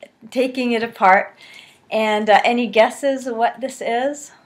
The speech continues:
It looks like a really big box, but the item is not <laughs> that big.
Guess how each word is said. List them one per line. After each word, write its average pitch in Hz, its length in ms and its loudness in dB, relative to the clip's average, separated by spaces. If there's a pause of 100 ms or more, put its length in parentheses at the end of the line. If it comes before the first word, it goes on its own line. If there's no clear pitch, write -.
(120)
It - 260 -4
looks 320 240 -4
like 254 220 2
a 226 140 0
really 240 300 2
big 208 440 -2
box, - 540 4 (180)
but - 240 -2 (340)
the 214 220 -8
item 302 320 2
is 240 160 -6
not 240 340 0
<laughs> - 0 -
that 226 340 0
big. 202 460 0